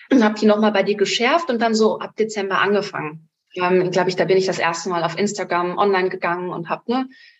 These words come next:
äh, meinen Kurs vorbereitet et cetera im neuen Jahr. <clears throat> So, und da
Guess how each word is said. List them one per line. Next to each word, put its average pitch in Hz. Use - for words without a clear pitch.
äh, 196
meinen 185
Kurs 214
vorbereitet 175
et 160
cetera 165
im 165
neuen 160
Jahr. 139
<clears throat> 220
So, 185
und 185
da 190